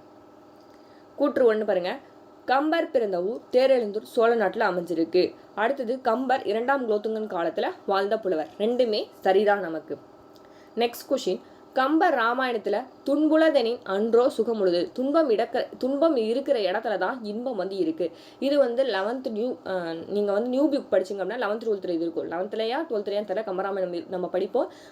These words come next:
அதுல வந்து கொடுத்திருப்பாங்க. துன்பம் இருக்க இடத்துல தான் இன்பம் இருக்கும் அப்படின்னு சொல்லி நம்ம ராமன் அவர்கள் வந்து சொல்லியிருப்பாங்க. அடுத்தது கம்பர் ராமாயணத்துல குகப்படலம்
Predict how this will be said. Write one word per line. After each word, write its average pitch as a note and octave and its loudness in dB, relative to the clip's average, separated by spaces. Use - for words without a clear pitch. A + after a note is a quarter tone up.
அதுல A#3 2
வந்து A3+ -2
கொடுத்திருப்பாங்க. F3+ -6
துன்பம் D#4+ 4
இருக்க B3 -4
இடத்துல G#3 0
தான் A#3 0
இன்பம் A#3+ 0
இருக்கும் G#3 0
அப்படின்னு G3+ -2
சொல்லி G#3 -2
நம்ம G#3 -2
ராமன் B3 2
அவர்கள் F#3+ 2
வந்து F3+ -4
சொல்லியிருப்பாங்க. D#3+ -2
அடுத்தது A#3+ 0
கம்பர் C4+ 0
ராமாயணத்துல A3 -2
குகப்படலம் A3+ 2